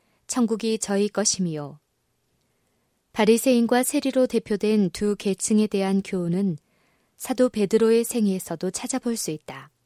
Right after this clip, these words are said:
제자가 된 초기의 베드로는 자기 자신이 강하다고 생각했다.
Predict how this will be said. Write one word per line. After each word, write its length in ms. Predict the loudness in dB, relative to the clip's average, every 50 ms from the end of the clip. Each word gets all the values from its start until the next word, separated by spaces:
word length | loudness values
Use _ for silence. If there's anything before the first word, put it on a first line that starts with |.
| _ _ _ _ _ _ _ _ _ _ _ _ _ _ _ _ _ _ _ _
제자가 420 | 0 0 2 2 0 0 -2 -2
된 240 | 0 0 2 2 0
초기의 460 | -2 -4 -6 -6 -4 -2 0 0 -2
베드로는 680 | -2 -2 -4 -4 -2 -4 -2 -2 0 0 0 0 -2 -4 -8 _ _ _ _ _ _ _
자기 300 | -6 -6 -4 -4 -4 -4
자신이 560 | -4 -6 -6 -4 -2 0 2 2 2 0 -2
강하다고 600 | -4 -6 -4 -2 0 0 0 -2 -4 -4 -4 -4
생각했다. 720 | -4 -2 -2 -2 -4 -4 -8 -10 -14 -14 -14 -18 -18 -18